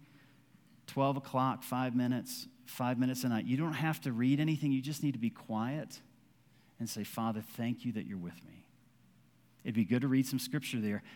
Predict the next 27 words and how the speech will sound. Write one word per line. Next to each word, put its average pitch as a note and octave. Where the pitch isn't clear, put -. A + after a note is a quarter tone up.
but A2+
if A#2+
you've A2+
never A#2
done B2
this, A2+
would G#2+
you A2+
simply C3+
be A2+
s-, -
five C#3
minutes? C3
Guys, A#2+
we C3+
got D3
five A2+
minutes G#2
to A#2+
simply C3
rest A#2+
and A2+
know G#2+
that G#2+
he G#2+
is G2
God. E2+